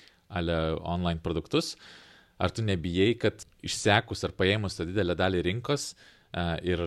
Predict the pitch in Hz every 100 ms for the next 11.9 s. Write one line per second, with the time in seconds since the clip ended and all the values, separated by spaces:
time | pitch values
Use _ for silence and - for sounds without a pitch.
0 | 80 - 107 92 - 95 90 90 - 104
1 | 87 90 90 92 101 87 87 - 92 87
2 | 87 95 92 82 - 90 82 87 98 87
3 | 80 - 113 127 - - _ - 90 85
4 | 95 104 95 87 - 117 - - 101 95
5 | 92 92 90 90 85 - _ _ _ _
6 | - 80 - 85 - 85 85 82 - -
7 | - 85 78 87 82 80 76 - - 76
8 | 73 80 73 71 - 71 - 78 71 -
9 | 78 71 71 - - _ 82 76 73 82
10 | 78 76 82 80 76 80 80 - 85 95
11 | 117 98 80 80 - - 107 90 82